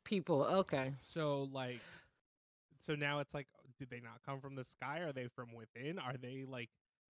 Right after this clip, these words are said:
Speaker 2: you know, the originals? <laughs> You know what I
Speaker 1: Or maybe
Speaker 2: mean?
Speaker 1: they call 'em that 'cause of how they look. Because if you think about it, right, they do kinda have eyes like an ant.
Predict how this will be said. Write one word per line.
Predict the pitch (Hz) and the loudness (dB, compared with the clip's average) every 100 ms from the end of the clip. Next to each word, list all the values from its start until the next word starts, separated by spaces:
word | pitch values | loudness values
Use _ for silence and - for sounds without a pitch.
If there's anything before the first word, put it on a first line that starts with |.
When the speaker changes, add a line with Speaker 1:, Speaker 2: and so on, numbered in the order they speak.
| _ _ _ | _ _ _
Speaker 2:
you | 139 117 | -6 -4
know, | 110 | -4
the | 117 123 | -2 0
originals? | 117 117 131 156 202 226 - - - | 0 0 0 0 0 -4 -6 -12 -2
<laughs> | 165 - - - - - | 2 2 0 -10 -8 -6
You | 196 156 | -2 2
know | 143 | 4
what | 147 | 4
I | 147 | 8
Speaker 1:
Or | |
maybe | 214 240 | 10 12
Speaker 2:
mean? | 247 | 12
Speaker 1:
they | 240 | 12
call | 240 233 240 | 12 12 12
'em | 220 | 12
that | 196 - | 12 12
'cause | 208 | 12
of | 202 | 12
how | 202 185 | 12 12
they | 165 | 12
look. | 165 214 - 143 | 10 8 6 2
Because | 175 196 175 | 4 4 4
if | 190 | 4
you | |
think | 202 254 | 8 10
about | 262 180 165 | 12 12 12
it, | 151 | 12
right, | 160 180 202 - | 12 12 12 4
they | - 165 196 202 208 | -2 6 10 10 10
do | 196 220 220 | 8 6 8
kinda | 226 208 202 | 12 12 12
have | 196 196 | 12 12
eyes | - 185 190 180 | 12 12 12 12
like | 175 175 - | 8 6 4
an | |
ant. | - 180 - | 0 2 0